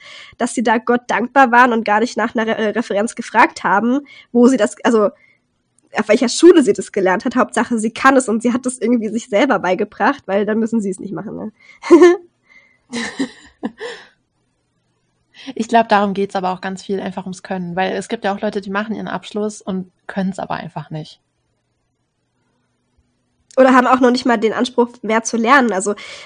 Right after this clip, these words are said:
Speaker 1: ich meine, dass du nach drei Jahren Modeausbildung, wir haben sehr, sehr viel und sehr intensiv viele Themen gelernt, aber dass du einfach auf manchen Gebieten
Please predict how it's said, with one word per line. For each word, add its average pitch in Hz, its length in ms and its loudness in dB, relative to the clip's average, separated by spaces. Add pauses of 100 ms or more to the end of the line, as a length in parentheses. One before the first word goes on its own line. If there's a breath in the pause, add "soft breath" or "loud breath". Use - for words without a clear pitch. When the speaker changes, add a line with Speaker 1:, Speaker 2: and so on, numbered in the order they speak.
Speaker 1:
ich - 140 -6
meine, 240 240 2
dass 226 240 0
du 226 80 -6
nach 226 240 -2
drei 220 300 0
Jahren 226 580 2 (480 loud breath)
Modeausbildung, 247 760 4
wir 214 200 0
haben 247 160 4
sehr, 220 400 4
sehr 269 140 2
viel 254 180 0
und 233 160 4
sehr 240 160 2
intensiv 240 560 0
viele 269 280 0
Themen 277 340 0
gelernt, 262 520 -2 (360 loud breath)
aber 233 560 4
dass - 200 0
du - 80 -2
einfach 254 280 -2
auf 254 160 -2
manchen 240 300 -4
Gebieten 233 520 -4